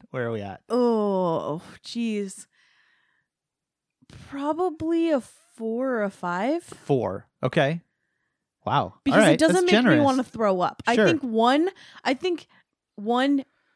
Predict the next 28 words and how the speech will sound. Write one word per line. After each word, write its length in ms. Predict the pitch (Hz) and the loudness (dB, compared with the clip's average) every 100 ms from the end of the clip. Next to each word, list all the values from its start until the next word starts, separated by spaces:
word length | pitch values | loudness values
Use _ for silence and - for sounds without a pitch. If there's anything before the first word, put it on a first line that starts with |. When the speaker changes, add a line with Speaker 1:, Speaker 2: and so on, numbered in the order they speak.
| - | -10
Speaker 2:
the, 320 | 214 220 202 - | 0 0 0 -2
the 160 | 208 208 | -4 -2
ratio 480 | 214 240 - 240 220 | 0 -2 -2 -2 -2
to 220 | - 214 | -2 -2
one, 400 | 180 185 220 294 _ | 0 0 0 0 _
Speaker 1:
Uh-huh. 280 | 143 131 117 | -6 -6 -6
Speaker 2:
you 280 | - 226 285 | 0 6 6
have 380 | 226 - 240 220 | 6 0 0 0
to 240 | - 214 175 _ _ | 0 -2 -4 _ _
throw 240 | 208 175 127 | 2 2 0
up. 260 | - - - | -6 -14 -4
Speaker 1:
Okay. 320 | 147 139 117 120 _ _ - | -2 0 -2 -4 _ _ 0
Speaker 2:
That 220 | 214 226 | 2 4
Speaker 1:
Okay. 180 | 175 226 | 2 2
Speaker 2:
is 200 | 202 185 - _ - | 2 -2 -12 _ -6
to 140 | 262 | -2
get 280 | 202 226 233 | 0 2 0
a 60 | 226 | -2
one. 540 | 202 180 165 160 180 - | -2 -2 -4 -6 -10 -10
Speaker 1:
You 60 | - | -2
Speaker 2:
So 60 | |
Speaker 1:
have, 60 | 214 | 2
Speaker 2:
that's 200 | 226 - | 2 0
Speaker 1:
have 200 | 113 131 | -4 -6
to 80 | - | -6
puke. 320 | - 127 104 - | -12 -10 -10 -10
Speaker 2:
Yeah. 320 | 202 180 - 170 _ _ - - | -6 -6 -6 -18 _ _ -20 -4
Speaker 1:
So, 400 | - 220 180 | 6 6 6